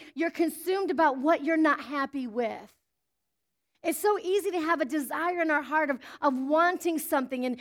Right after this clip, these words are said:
and God wants that for you. And then what do we do? We're consumed with it. We feel rejected by God. We feel left out. We don't feel like we're good enough. I'm not spiritual enough.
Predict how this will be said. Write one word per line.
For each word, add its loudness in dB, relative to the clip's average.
and 0
God 0
wants 2
that -2
for -4
you. -4
And 4
then 4
what 6
do -2
we -2
do? -4
We're -6
consumed -2
with -4
it. -12
We 2
feel 2
rejected -2
by 2
God. 4
We -2
feel -2
left 0
out. 2
We 0
don't -2
feel -2
like 0
we're -4
good -4
enough. 0
I'm 4
not 4
spiritual -4
enough. 2